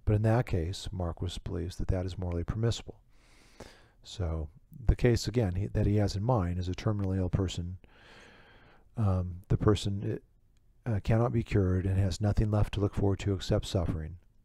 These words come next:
and wants to die, and wants to be allowed to die. <clears throat> is it morally permissible to allow that person to die? Marquis thinks the answer is yes, and I think a lot of people would,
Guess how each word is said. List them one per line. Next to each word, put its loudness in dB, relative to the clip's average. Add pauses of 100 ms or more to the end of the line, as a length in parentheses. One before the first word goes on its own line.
(800)
and -2 (560)
wants 0
to -4
die, -2 (800)
and -4 (100)
wants -4 (300)
to -6
be 0
allowed -2
to -4
die. -4 (720)
<clears throat> -2
is 0
it 0 (400)
morally 4
permissible -2
to -4
allow -4
that -6
person -6
to -6
die? -8 (420)
Marquis -2
thinks -2
the 0
answer -2
is -4
yes, 2
and -4
I -4
think -4
a -4
lot -2
of -4
people -8
would, -6